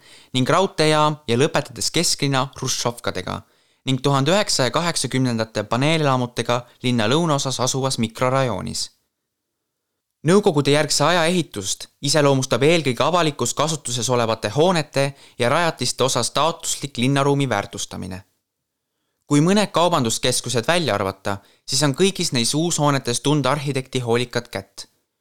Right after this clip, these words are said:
Kuidagi on nii juhtunud, et enamuse nende objektide loojateks, olgu tegu kontserdimaja, kohtumaja, promenaadi, pargikeskuse või lasteaiaga, on olnud arhitektid Ra Luhse ja Tanel Tuhal.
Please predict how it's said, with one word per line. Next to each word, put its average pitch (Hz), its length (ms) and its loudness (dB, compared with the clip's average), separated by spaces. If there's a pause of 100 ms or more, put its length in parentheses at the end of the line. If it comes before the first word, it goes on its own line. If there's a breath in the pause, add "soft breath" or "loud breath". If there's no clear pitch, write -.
(360)
Kuidagi 180 360 0
on 165 120 0
nii 196 140 2
juhtunud, 107 520 -6 (280 soft breath)
et 123 180 -2
enamuse 175 400 2
nende 123 180 2
objektide 135 460 0
loojateks, 127 640 0 (160)
olgu 139 280 2
tegu 107 200 -4
kontserdimaja, 127 800 0
kohtumaja, 113 520 0
promenaadi, 139 680 0
pargikeskuse 131 760 -2
või 110 120 2
lasteaiaga, 135 580 0 (440 loud breath)
on 143 140 4
olnud 185 240 2
arhitektid 151 640 -4 (260)
Ra 135 420 2 (100)
Luhse 147 640 0
ja 104 100 -2
Tanel 139 320 0
Tuhal. 92 340 -6